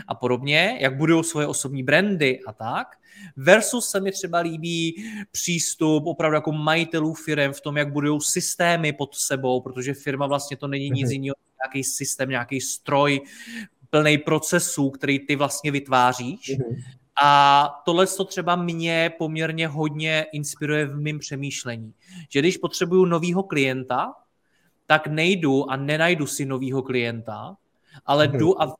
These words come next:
Speaker 1: vymýšlím proces, jak dlouhodobě získávat nový klienty, abych už neměl nouzy.
Speaker 2: Mhm.
Speaker 1: Například, jo? Což mi
Speaker 2: To
Speaker 1: připadá,
Speaker 2: rozumím.
Speaker 1: že je mnohem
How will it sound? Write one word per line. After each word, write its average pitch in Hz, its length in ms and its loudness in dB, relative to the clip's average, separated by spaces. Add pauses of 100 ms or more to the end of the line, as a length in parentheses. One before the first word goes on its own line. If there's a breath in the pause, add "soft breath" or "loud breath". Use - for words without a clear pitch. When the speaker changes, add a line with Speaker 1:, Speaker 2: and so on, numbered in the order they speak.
(100)
Speaker 1:
vymýšlím 175 560 -4
proces, 170 720 -2
jak 135 180 -4
dlouhodobě 175 680 4
získávat 156 600 -2
nový 151 240 -6
klienty, 123 680 -4 (260 loud breath)
abych 147 260 0
už 151 140 -8
neměl 147 280 -2
nouzy. 123 360 -6 (560)
Speaker 2:
Mhm. 123 300 0 (140)
Speaker 1:
Například, 127 580 -10
jo? 156 200 4 (180 loud breath)
Což 147 180 -4
mi 175 80 -2
Speaker 2:
To 175 40 -2
Speaker 1:
připadá, 165 380 6
Speaker 2:
rozumím. 160 160 4
Speaker 1:
že 165 40 2
je 165 40 0
mnohem 165 320 -10